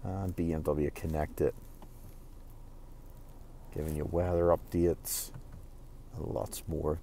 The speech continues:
built in here too. An absolute joy to drive.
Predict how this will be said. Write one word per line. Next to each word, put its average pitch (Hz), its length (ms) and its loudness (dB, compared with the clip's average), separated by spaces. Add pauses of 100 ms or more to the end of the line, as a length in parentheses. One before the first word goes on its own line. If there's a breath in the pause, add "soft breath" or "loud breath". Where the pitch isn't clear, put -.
built 78 280 6
in 80 160 0
here 90 340 2 (240)
too. 175 260 4 (3500 soft breath)
An 95 120 2 (140)
absolute 113 580 12
joy 110 400 12
to 85 100 12
drive. 85 540 12